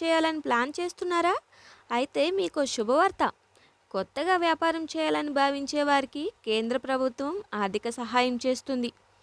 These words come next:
ఒక స్కీమ్ అందుబాటులోకి తెచ్చింది. దీని పేరే ముద్ర యోజన. ఈ పథకం కింద వ్యాపారం చేయాలని భావించేవారు లోను పొందొచ్చు. మీరు కొత్తగా వ్యాపారం చేయాలన్నా, లేదంటే ఉన్న బిజినెస్ని మరింత ఎక్స్పాండ్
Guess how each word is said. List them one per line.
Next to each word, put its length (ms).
ఒక 140
స్కీమ్ 560
అందుబాటులోకి 640
తెచ్చింది. 500
దీని 280
పేరే 420
ముద్ర 320
యోజన. 440
ఈ 120
పథకం 460
కింద 260
వ్యాపారం 580
చేయాలని 580
భావించేవారు 840
లోను 380
పొందొచ్చు. 540
మీరు 220
కొత్తగా 480
వ్యాపారం 560
చేయాలన్నా, 720
లేదంటే 460
ఉన్న 320
బిజినెస్ని 640
మరింత 460
ఎక్స్పాండ్ 460